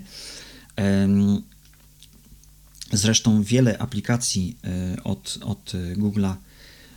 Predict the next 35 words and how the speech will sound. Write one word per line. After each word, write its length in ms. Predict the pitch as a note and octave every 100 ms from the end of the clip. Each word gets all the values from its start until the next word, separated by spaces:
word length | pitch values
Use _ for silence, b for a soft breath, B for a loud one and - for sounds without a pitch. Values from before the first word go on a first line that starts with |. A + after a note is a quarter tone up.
| B
e, 140 | - F#2
z 60 |
samych 720 | - - - A2 A2+ G#2+ -
z 120 | -
siebie 320 | - B2 G2 F#2
dużo 300 | A2 G2+ F#2+
mówi, 220 | G2+ G#2
na 100 | F#2
przykład 280 | - G2 G2
dysk 420 | G2 G#2 - -
mówi 240 | F#2 F#2
do 120 | F2+
nas, 360 | F#2 F#2+ - - b b
otworzyłem 640 | - - G#3+ A2 A#2 G#2+
folder, 520 | G#2 G#2+ G2+ F#2+ F#2+ F#2 - - - -
e, 140 | G2
nie, 140 | A2 G#2+
otwarto 400 | G#2+ A#2+ A2 G#2
folder 380 | - F#2+ F#2+
taki 260 | - F#2 F#2+
i 40 |
taki, 400 | F2+ G2+ - D#3
taki 320 | D#3+ G#2+ G#2 G2
i 20 |
taki 260 | F#2+ -
folder 360 | F#2+ F#2+ F2+ F#2
zamknięto 720 | - F#2+ - B2 D3 A#2+ G2+
i, 100 | -
i, 340 | C2 C#2 G#2+ A2+
i 40 |
tak 160 | G2 F#2
dalej, 180 | F#2 F2+
i 40 |
tak 120 | G2+
dalej. 220 | A#2+ C3+